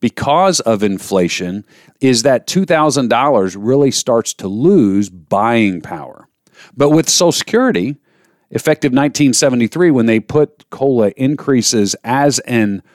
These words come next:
way to increase the benefit, is one point six percent increase effective for essentially your payments in two thousand twenty.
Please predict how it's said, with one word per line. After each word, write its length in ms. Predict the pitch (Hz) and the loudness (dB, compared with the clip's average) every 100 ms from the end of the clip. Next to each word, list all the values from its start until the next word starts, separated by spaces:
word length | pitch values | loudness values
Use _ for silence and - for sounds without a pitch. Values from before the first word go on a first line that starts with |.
| _ _ | _ _
way 340 | 110 127 196 214 | -2 2 4 4
to 200 | 160 127 | 2 2
increase 440 | 107 - 107 - | 0 0 -2 -2
the 100 | 95 | -4
benefit, 520 | 87 82 80 87 - _ _ _ _ _ _ | -4 -4 -8 -12 -14 _ _ _ _ _ _
is 260 | 139 139 117 | 2 2 2
one 280 | 120 208 220 | 0 0 0
point 320 | - 190 147 | 0 0 0
six 240 | - 160 | -2 -4
percent 440 | - 143 - 139 123 | -4 -4 -2 -2 0
increase 600 | 147 170 143 113 113 - | -2 -2 0 0 0 -4
effective 520 | 113 - 131 139 120 | -6 -4 -2 -2 -4
for 360 | - 117 107 113 | -4 -2 0 0
essentially 560 | 120 185 170 135 117 | -2 -2 -2 -2 0
your 120 | 117 | 0
payments 480 | - 135 131 123 - - | -2 -2 0 -2 -4 -4
in 400 | 110 107 110 - - | 0 0 -2 -10 -20
two 240 | - 107 | -12 -6
thousand 500 | 101 95 98 101 92 | -2 0 0 -2 -10
twenty. 380 | - 175 87 | -4 -2 -2